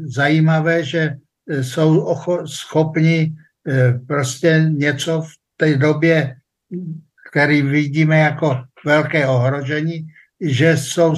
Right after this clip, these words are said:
schopni dělat něco aktivně pro, eh, vesnici, eh, pro armádu. Eh, pro tu vesnici já uvedu příklad, eh, že během, eh, právě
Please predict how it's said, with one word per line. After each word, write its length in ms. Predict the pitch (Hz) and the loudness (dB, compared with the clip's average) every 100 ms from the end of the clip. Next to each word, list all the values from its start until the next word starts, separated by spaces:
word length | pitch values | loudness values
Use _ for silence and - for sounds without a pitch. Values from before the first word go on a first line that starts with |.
| - | -6
schopni 680 | - - 165 160 170 170 160 - _ 135 | -8 -2 -2 -2 -4 -4 -6 -12 _ 0
dělat 400 | 139 160 160 160 | 4 4 2 0
něco 560 | 160 156 - 165 160 160 _ - | -2 -2 -2 -4 -4 -6 _ -10
aktivně 800 | 160 127 - 170 156 151 165 160 - | -10 -10 -8 -6 -4 0 0 0 -2
pro, 320 | 156 156 156 | 0 0 -2
eh, 480 | 156 - _ - 151 139 131 127 127 127 123 | -6 -16 _ -12 -6 -2 0 0 0 0 0
vesnici, 840 | 123 165 - 175 160 160 127 113 - _ _ - - | 2 0 0 -2 -2 -2 -4 -6 -10 _ _ -20 -6
eh, 120 | 139 | -2
pro 640 | 123 143 139 147 147 139 143 135 131 127 - | -2 0 2 4 4 2 0 -2 -4 -4 -2
armádu. 760 | 170 165 165 151 135 120 110 104 _ _ - _ _ | 0 2 2 2 2 0 -4 -10 _ _ -20 _ _
Eh, 220 | 139 123 123 - - - - | -2 -2 -4 -14 -10 -10 -4
pro 240 | 156 143 127 | 0 0 2
tu 140 | 160 | 2
vesnici 580 | 147 135 - 160 139 165 | 2 0 -2 -4 -2 0
já 180 | 151 143 | 2 2
uvedu 380 | 135 151 151 | 0 -2 -4
příklad, 680 | 127 - 151 127 160 147 127 - - - _ - | -6 -8 -8 -2 0 0 -4 -14 -20 -20 _ -4
eh, 200 | 135 123 | 2 2
že 380 | 117 135 139 127 | 2 2 4 4
během, 760 | 127 120 143 131 151 151 135 127 _ _ _ | 2 0 2 2 2 0 -4 -8 _ _ _
eh, 260 | 160 127 120 | -2 0 0
právě 640 | 117 147 147 151 151 127 | 0 0 0 0 -2 -4